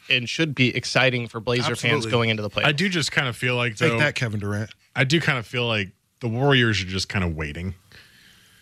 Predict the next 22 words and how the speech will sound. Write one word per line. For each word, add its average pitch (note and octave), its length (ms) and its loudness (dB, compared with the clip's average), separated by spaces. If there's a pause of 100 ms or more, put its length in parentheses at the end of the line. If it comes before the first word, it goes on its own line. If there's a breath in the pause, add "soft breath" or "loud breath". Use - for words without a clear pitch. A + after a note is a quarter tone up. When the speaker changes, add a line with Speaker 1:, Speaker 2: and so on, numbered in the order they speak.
(180 soft breath)
Speaker 3:
They've, D#3 200 4 (340)
Steve A#3 280 4
Kerr D#3+ 260 4
has C#3 120 2
said, C3 260 2
like, G#2+ 320 0
twelve C3 500 2
times G#2 460 -2
this F#2+ 160 2
season, E2+ 480 -4 (240 loud breath)
"Hard G2+ 260 2
to A2+ 60 8
win C3 140 8
a C#3+ 40 6
game E3 260 4
when B2 100 0
you G#2+ 40 0
don't A2 140 0
put C3+ 140 0
any C#3+ 160 2
effort C#3 240 0
forward." G2 440 2